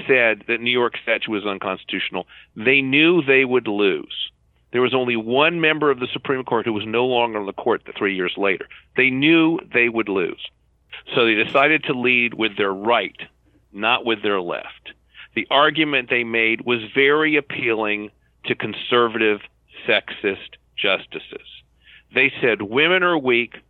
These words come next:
Women are the ones who bear the children. Women need the protection of the state,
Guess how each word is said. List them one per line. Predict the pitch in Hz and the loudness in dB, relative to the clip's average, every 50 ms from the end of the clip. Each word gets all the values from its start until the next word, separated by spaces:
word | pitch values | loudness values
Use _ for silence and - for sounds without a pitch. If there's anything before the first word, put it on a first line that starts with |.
| _ _ _ _ _ _ | _ _ _ _ _ _
Women | - 101 110 131 151 170 180 175 | -8 -2 2 2 2 4 4 2
are | 175 165 | 2 2
the | 151 151 143 | 2 2 2
ones | 135 131 131 127 - - | 2 2 0 -2 -4 -6
who | 143 113 | -6 -4
bear | 110 110 110 113 104 | -2 0 0 0 0
the | 104 101 | -2 -4
children. | - - - 107 98 95 101 98 95 98 _ _ - _ _ - | -4 -4 -2 -2 -2 -2 -2 -4 -4 -6 _ _ -20 _ _ -10
Women | 104 110 127 151 175 190 196 185 180 | -4 0 0 2 2 2 2 2 2
need | 170 165 165 147 | 0 0 0 0
the | 147 | -2
protection | - - 131 - - 147 127 117 - - 127 113 107 | -2 -4 -4 -4 -2 -2 -2 -2 -2 -6 -8 -8 -8
of | 101 101 98 | -8 -6 -6
the | 101 - - | -6 -8 -8
state, | - - 101 98 98 95 - - | -8 -6 -4 -2 -2 -2 -4 -6